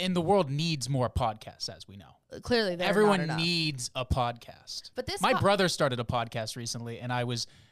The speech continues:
Speaker 1: vehemently against it, and here we are.
Speaker 2: Well, he did it first, so you have to do it.
Speaker 1: Well, his is a different subject. His is about millennials and stuff like that, and I'm pretty sure he's not even a millennial, so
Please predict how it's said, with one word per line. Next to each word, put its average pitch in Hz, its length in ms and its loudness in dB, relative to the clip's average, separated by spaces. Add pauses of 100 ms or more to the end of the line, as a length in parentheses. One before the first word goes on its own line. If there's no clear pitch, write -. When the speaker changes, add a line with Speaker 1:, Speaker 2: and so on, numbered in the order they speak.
(180)
Speaker 1:
vehemently 147 580 -4
against 120 420 -8
it, 90 160 -18 (100)
and 120 560 -4 (560)
here 117 120 -10
we 117 140 -8
are. 107 200 -12 (680)
Speaker 2:
Well, 196 220 0
he 202 160 -10
did 175 140 -10
it 127 100 -14
first, 151 260 -8
so 180 60 -8
you 165 80 -6
have 156 140 -6
to - 80 -14
do - 80 -12
it. - 180 -12
Speaker 1:
Well, 165 80 4
his 208 180 4
is 160 140 -4
a 156 60 -2
different 123 320 -6
subject. 110 480 -6
His 147 160 -6
is 131 80 -6
about 113 260 -4
millennials 110 540 -10
and 104 100 -18
stuff - 260 -10
like 95 180 -20
that, 101 260 -18
and 123 120 -10
I'm 123 120 -6
pretty 147 160 -4
sure 135 120 -6
he's 120 120 -6
not 120 160 -4
even 107 160 -12
a - 20 -14
millennial, 101 460 -14
so - 180 -12